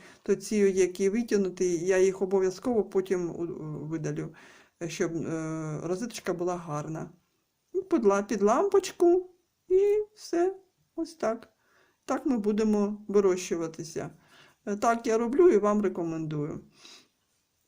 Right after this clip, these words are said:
Так, ну, так от взагалі, ну, от так от у мене получилося з ці-, е, з цими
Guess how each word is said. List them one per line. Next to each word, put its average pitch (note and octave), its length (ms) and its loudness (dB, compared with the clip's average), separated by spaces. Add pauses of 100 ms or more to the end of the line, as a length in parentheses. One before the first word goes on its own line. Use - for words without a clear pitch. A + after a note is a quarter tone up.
(960)
Так, G3+ 180 2
ну, C4+ 240 2
так G#3 280 0
от F#3 160 0
взагалі, F#3+ 640 0
ну, C4+ 120 2
от G#3 140 -2
так G#3 200 0
от F#3+ 120 0
у F#3+ 40 -2
мене F#3 280 0
получилося F3+ 840 -2
з - 240 -12
ці-, F3+ 360 0
е, D#3+ 300 -2
з - 180 -14
цими E3+ 380 0